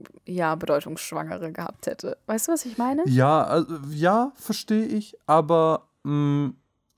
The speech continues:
Speaker 2: mich hat's jetzt nicht so doll gestört. Allerdings hätte ich's auch nicht schlimm gefunden, wenn es nicht da gewesen wäre.
Speaker 1: Hm. Ich glaub, ich hätt's sogar besser gefunden. Weil dann wär so
Speaker 2: Ja.
Speaker 1: dieses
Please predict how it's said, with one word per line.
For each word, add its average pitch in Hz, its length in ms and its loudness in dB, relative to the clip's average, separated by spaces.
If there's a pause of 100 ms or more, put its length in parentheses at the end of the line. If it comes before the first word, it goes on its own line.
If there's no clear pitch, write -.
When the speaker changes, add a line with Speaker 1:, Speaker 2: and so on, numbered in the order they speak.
(140)
Speaker 2:
mich 143 300 -6
hat's 156 140 -4
jetzt 120 100 -12
nicht 127 140 -4
so - 80 -14
doll - 260 -6
gestört. - 380 -12
Allerdings 147 540 2 (400)
hätte 139 200 0
ich's - 200 -8
auch 147 260 4
nicht 139 220 0
schlimm 135 240 0
gefunden, 123 340 -4
wenn 120 160 0
es - 140 -6
nicht - 240 -6
da 120 160 -2
gewesen - 420 -12
wäre. - 380 -10
Speaker 1:
Hm. 254 280 -4 (320)
Ich 226 80 -6
glaub, 330 120 2
ich 330 80 -4
hätt's 381 100 -4
sogar 294 180 -4
besser 277 280 -4
gefunden. 208 420 -10 (580)
Weil 247 100 4
dann 262 140 4
wär 285 140 8
so 285 100 4
Speaker 2:
Ja. 262 40 2
Speaker 1:
dieses 254 400 -2